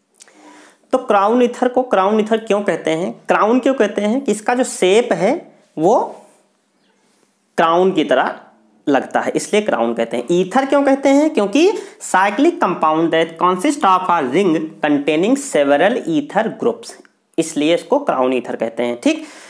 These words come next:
और सबसे most common जो क्राउन ईथर है वो किससे बनता है, oligomers of ethylene oxide। Oligomer क्या होते हैं,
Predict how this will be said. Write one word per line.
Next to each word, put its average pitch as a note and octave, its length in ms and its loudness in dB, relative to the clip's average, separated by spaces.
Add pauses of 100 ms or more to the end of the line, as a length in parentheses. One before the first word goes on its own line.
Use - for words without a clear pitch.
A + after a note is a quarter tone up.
(300)
और C4 400 4
सबसे A#3+ 280 -4
most A#3+ 440 0
common A3+ 400 2
जो G#3 440 4 (640)
क्राउन E3 280 2
ईथर D3+ 240 0
है G3+ 420 -2 (220)
वो F3 100 2 (120)
किससे G#3 260 0
बनता G#3 280 0
है, F4 320 0
oligomers G#3 720 2
of D#4+ 280 -2
ethylene F#3 520 2
oxide। C3 520 0
Oligomer F#3+ 520 2
क्या A#3 140 0
होते A3 220 -2
हैं, D#4+ 240 -4